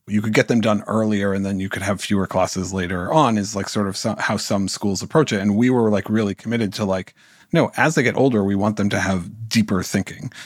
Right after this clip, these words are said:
And I was thinking about, David Zvi, that, that card game of being like, how do we sort of spiral our Jewish educational experiences for our kids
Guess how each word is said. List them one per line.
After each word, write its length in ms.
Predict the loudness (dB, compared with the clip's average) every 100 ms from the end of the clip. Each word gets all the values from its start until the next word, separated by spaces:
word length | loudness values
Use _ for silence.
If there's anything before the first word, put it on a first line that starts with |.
| -6
And 80 | 0
I 60 | 2
was 140 | 2
thinking 280 | 2 2 2
about, 220 | 2 2
David 200 | 0 -2
Zvi, 240 | -2 -2 0
that, 300 | 0 -2 _ -4
that 360 | 2 2 2 _ _ _
card 380 | -2 2 2 0
game 340 | -2 -4 -8 -2
of 420 | 0 0 -2 -10
being 340 | -4 -4 -4 -8
like, 240 | -10 -12
how 320 | -4 0 2
do 100 | 2
we 380 | 2 2 2 0
sort 220 | -2 -4
of 100 | -4
spiral 1080 | -6 -10 -4 2 4 4 2 2 0 -4 -8 _ _ 0
our 320 | 2 2 -2 -6 -4
Jewish 340 | 0 2 2
educational 460 | 0 -2 -2 0 -2
experiences 640 | -2 -2 0 0 -2 -4
for 140 | 0
our 100 | 0
kids 420 | 2 2 2 0